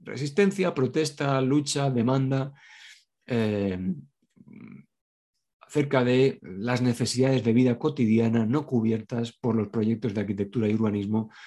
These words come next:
a los que se les ha desplazado. Francia, después de la Segunda Guerra Mundial, construye, como os decía, masivamente estos grandes proyectos de vivienda colectiva en espacios periféricos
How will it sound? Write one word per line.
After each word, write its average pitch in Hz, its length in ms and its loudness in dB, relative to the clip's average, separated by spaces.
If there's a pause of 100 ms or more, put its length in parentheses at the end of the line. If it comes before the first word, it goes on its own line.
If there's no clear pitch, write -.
(380)
a 120 80 -6
los 104 140 -2
que 110 120 -6
se 104 120 -6
les 92 160 -8
ha 107 60 -4
desplazado. - 640 -14
Francia, 120 440 -2
después 110 300 -4
de 107 40 -2
la 104 80 -4
Segunda 104 300 -6
Guerra 104 180 -4
Mundial, 98 440 -4
construye, 107 480 -2
como 104 200 -4
os 101 60 -4
decía, 101 400 -4
masivamente 107 880 -2 (460)
estos 113 320 -2
grandes 117 300 2
proyectos 107 400 -4
de 101 100 -2
vivienda 104 320 -2
colectiva 101 680 -2
en 113 120 -6
espacios 104 360 -6
periféricos 120 880 -4